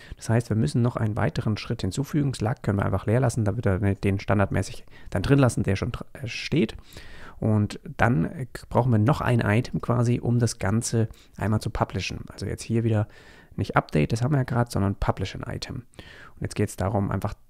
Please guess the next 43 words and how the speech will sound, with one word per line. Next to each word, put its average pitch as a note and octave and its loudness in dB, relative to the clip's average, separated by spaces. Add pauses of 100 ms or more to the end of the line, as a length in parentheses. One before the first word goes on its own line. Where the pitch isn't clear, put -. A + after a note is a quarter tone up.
(140)
das - 0
genau G#2 0
nochmal G2+ 0
auszuwählen A2 4
von, F#2+ -2
vo-, - -6
vom, - -6 (280)
von F#2+ -4
der F2+ -4
vorherigen - -2
Szenario G#2+ 2 (100)
oder - -6
vom - -8
vorherigen A2 0
Modul. D#3+ 0 (480)
Und G#2+ -2
dann G2+ -2
müssen G#2 -2
wir G2+ 2
das G2+ -2
hier - -2
einmal F#2 -2
auswählen - -6 (240)
und A2+ 0
lassen A#2+ 0
das C3+ 0
hier A#2 2
einmal G#2+ 0
laufen. A2 0 (400)
Und C#3 -4
jetzt C3 -2
siehst F3 -6
du - -6
gleich, A#2 2
hm, B2 -2
eine B2+ 2
Sache, A#2+ -2
die A2 0 (320)
problematisch A2+ 2
sein C#3 2
könnte, - 0
und G#2 -4
zwar, C#3 2